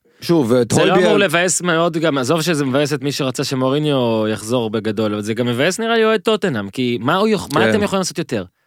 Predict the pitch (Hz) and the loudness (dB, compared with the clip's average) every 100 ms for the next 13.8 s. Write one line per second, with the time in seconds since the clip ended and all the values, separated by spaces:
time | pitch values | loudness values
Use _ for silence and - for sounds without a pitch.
0 | _ _ _ 160 220 240 165 160 - 196 | _ _ _ -2 0 -2 -4 -4 0 0
1 | 185 175 180 175 180 165 175 220 160 98 | 2 0 2 0 -2 -4 -2 0 0 0
2 | 120 135 160 131 131 156 139 113 120 117 | 2 2 2 2 4 4 2 0 0 2
3 | 131 135 - 139 131 123 143 - _ _ | 2 0 2 2 2 0 -2 -10 _ _
4 | _ _ _ _ _ - 117 110 104 101 | _ _ _ _ _ -4 0 2 2 0
5 | - 127 135 113 101 107 120 110 131 123 | -2 0 0 0 0 2 0 2 0 2
6 | 110 113 123 113 104 107 - - 104 123 | 0 0 0 -2 -4 -4 -4 -2 0 0
7 | 92 95 92 147 156 131 107 139 120 101 | 0 -6 -2 0 2 2 0 -2 -2 0
8 | 101 98 101 151 196 202 185 143 127 123 | 0 0 -2 0 2 2 2 2 2 2
9 | 123 - _ 113 113 127 123 123 117 107 | 0 -6 _ 0 2 2 2 2 2 2
10 | - 104 87 101 - _ _ _ 107 107 | 0 -2 -2 -8 -16 _ _ _ -4 -2
11 | 131 131 120 110 113 104 98 - _ _ | -2 0 0 0 0 0 -2 -6 _ _
12 | _ _ _ 117 127 127 117 - 127 - | _ _ _ 0 2 2 0 0 0 2
13 | 101 104 147 143 131 113 120 101 | 2 2 2 2 2 2 2 0